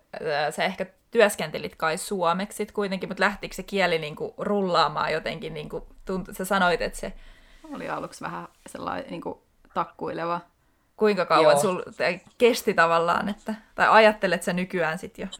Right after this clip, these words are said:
Speaker 1: Tietenkin nyt on mennyt niin kauan, mut et onks sit jotenkin, miten sen kielen oppiminen?
Speaker 3: Tota, mul kesti itse asiassa aika kauan, koska tosiaan mä tein suomen kielellä töitä.
Speaker 2: Mm.
Speaker 1: Joo.
Speaker 3: Sitten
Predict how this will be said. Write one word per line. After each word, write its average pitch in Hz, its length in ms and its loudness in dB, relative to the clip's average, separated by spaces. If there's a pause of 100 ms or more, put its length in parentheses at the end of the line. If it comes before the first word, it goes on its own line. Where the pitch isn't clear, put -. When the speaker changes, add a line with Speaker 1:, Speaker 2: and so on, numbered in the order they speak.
Speaker 1:
Tietenkin 185 240 2
nyt 226 180 2
on 190 60 0
mennyt 165 220 0
niin 165 160 -6
kauan, 160 360 4
mut - 180 -10
et - 100 -6
onks 170 200 0
sit 190 180 -12 (280)
jotenkin, 170 380 -6
miten 185 260 0
sen 175 140 -8
kielen 180 300 0
oppiminen? 196 680 -2 (1800)
Speaker 3:
Tota, 185 640 6
mul 208 240 -6
kesti 190 340 -6
itse 170 160 -10
asiassa 156 140 -6
aika 156 180 -4
kauan, 143 460 -6
koska 131 220 -18
tosiaan 151 380 -10
mä 143 100 -14
tein 143 260 -10
suomen 160 420 -10
kielellä 123 500 -14
töitä. 180 520 -10 (220)
Speaker 2:
Mm. 190 80 2
Speaker 1:
Joo. 180 240 4
Speaker 3:
Sitten 190 240 -6